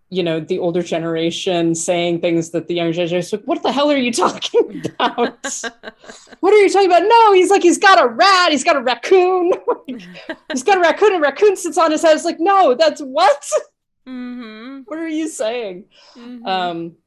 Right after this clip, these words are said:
Speaker 1: yeah, it's, it's very clever and, and very funny, and at the same time, very kind of emotional, and, and I, it balances everything really well.
Speaker 2: Yep.
Speaker 1: Um,
Speaker 2: We
Speaker 1: so,
Speaker 2: should have
Speaker 1: yes.
Speaker 2: just done a whole episode just on that, but
Speaker 1: <laughs>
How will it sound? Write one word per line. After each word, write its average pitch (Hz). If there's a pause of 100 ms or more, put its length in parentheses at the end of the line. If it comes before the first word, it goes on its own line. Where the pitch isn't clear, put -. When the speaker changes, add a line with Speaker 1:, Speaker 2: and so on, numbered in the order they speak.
(260)
Speaker 1:
yeah, 226
it's, 247
it's 277
very 240
clever 190
and, 165
and 170
very 175
funny, 165
and 160
at 156
the 165
same 156
time, 151
very 147 (260)
kind 147
of 139
emotional, 147
and, 147
and 151
I, 151
it 156
balances 165
everything 143
really 127
well. - (1120)
Speaker 2:
Yep. 175 (460)
Speaker 1:
Um, 170
Speaker 2:
We 165
Speaker 1:
so, 240
Speaker 2:
should -
have 233
Speaker 1:
yes. 220
Speaker 2:
just -
done 139
a 151
whole 143
episode -
just -
on 76
that, 67 (100)
but - (260)
Speaker 1:
<laughs> -